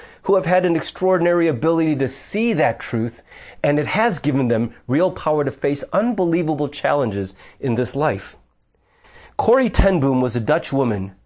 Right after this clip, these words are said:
who, along with her family, hid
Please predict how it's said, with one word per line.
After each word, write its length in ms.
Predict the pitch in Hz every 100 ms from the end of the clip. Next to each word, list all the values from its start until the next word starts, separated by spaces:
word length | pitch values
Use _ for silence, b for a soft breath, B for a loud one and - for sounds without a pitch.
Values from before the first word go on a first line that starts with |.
| _ _ -
who, 80 |
along 360 | 156 143 156 208
with 120 | 214
her 100 | 165
family, 720 | 143 - 139 147 101 78 104 - _ _ _ _ _ _ _ _ _ _ _ -
hid 540 | - 190 190 165 -